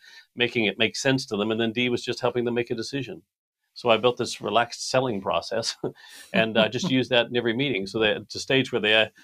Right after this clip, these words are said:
Speaker 1: I started teaching it to other licensees all across Canada at the same time.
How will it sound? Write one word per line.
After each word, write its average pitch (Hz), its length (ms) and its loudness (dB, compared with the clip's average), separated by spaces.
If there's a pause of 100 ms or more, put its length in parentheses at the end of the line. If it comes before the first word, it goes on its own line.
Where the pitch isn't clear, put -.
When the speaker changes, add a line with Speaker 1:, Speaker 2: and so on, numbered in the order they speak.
(120)
Speaker 1:
I 110 60 2
started 117 320 4
teaching 131 260 0
it 110 120 0
to - 120 -2
other 131 180 2
licensees 107 600 0
all 107 100 2
across 107 300 0
Canada 110 440 2 (480)
at 98 100 -4
the 117 80 -2
same 113 260 2
time. 95 300 0